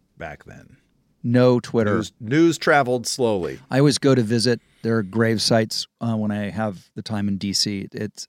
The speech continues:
Speaker 2: Arlington is an amazing place in general, but, but to go to see the brothers is, is, is pretty spectacular, particularly Bobby's, uh, uh,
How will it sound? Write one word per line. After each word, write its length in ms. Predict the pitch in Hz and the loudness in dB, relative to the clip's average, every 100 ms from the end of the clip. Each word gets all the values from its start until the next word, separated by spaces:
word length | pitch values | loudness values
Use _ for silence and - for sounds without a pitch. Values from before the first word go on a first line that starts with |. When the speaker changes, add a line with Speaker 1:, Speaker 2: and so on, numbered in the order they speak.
| - | -4
Speaker 2:
Arlington 400 | 123 117 - 101 | 0 0 -2 -4
is 140 | 90 | -4
an 80 | 101 | -4
amazing 340 | 98 90 98 | -4 -4 -6
place 320 | - 101 - | -6 -4 -4
in 80 | 95 | -4
general, 420 | 95 95 92 87 107 | -6 -6 -6 -8 -8
but, 200 | 95 - _ - - - _ - | -8 -8 _ -20 -20 -20 _ -10
but 100 | 101 | -6
to 80 | |
go 180 | 107 117 | 0 2
to 80 | 107 | 2
see 160 | - 117 | -2 -2
the 100 | 98 | -2
brothers 520 | 107 104 98 87 90 | -2 0 -2 -2 -6
is, 260 | 90 - - | -6 -6 -6
is, 320 | 110 - - - | -4 -4 -4 -6
is 200 | 113 - | -8 -4
pretty 180 | 139 | -2
spectacular, 560 | 107 - 104 110 101 107 | -2 -4 -6 -6 -6 -8
particularly 480 | - 175 147 107 - _ | -4 -4 -2 -4 -4 _
Bobby's, 720 | - 95 98 98 101 90 - - _ _ _ _ - | -16 -6 -4 -2 -2 -2 -4 -6 _ _ _ _ -10
uh, 300 | 104 90 - - _ _ _ | -8 -6 -8 -12 _ _ _
uh, 200 | - 98 | -12 -10